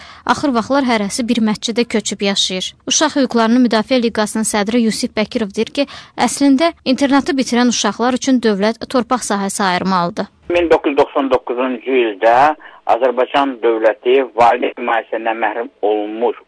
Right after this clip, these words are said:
Speaker 2: uşaqların sosial müdafiəsi haqqında qanun qəbul etdi. Yəni, bu o deməkdir ki, internatdan çıxan uşaqları sosial müdafiəsi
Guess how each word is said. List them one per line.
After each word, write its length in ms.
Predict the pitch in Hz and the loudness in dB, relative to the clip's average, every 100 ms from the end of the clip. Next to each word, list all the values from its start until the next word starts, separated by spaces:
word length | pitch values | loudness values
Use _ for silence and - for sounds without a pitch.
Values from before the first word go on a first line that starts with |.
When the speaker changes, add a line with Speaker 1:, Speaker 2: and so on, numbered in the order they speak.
| - | -8
Speaker 2:
uşaqların 560 | - 104 107 110 139 - | 0 0 2 0 0 -2
sosial 340 | 123 - 127 120 | -2 2 2 2
müdafiəsi 500 | 110 107 - 110 - | 2 2 2 -4 0
haqqında 320 | 113 - 117 104 | -2 0 -4 -2
qanun 320 | 110 110 107 90 | 0 0 0 -2
qəbul 260 | 80 80 82 | -4 -2 -2
etdi. 320 | 80 - 78 - - - - | -4 -6 -14 -16 -20 -20 -4
Yəni, 240 | 123 135 127 | 0 2 4
bu 80 | 156 | 6
o 160 | 151 139 | 6 6
deməkdir 400 | 139 143 139 - | 2 0 -2 -4
ki, 60 | 143 | -4
internatdan 500 | 131 131 123 - 131 131 | -4 -2 -2 -2 -4 -4
çıxan 280 | - 123 135 | -8 -6 -6
uşaqları 500 | - 113 101 107 131 147 | -2 0 2 2 2 0
sosial 400 | 123 - 127 123 | -2 -2 -2 -2
müdafiəsi 640 | 107 101 - 98 - 143 | 0 0 2 -2 -2 -8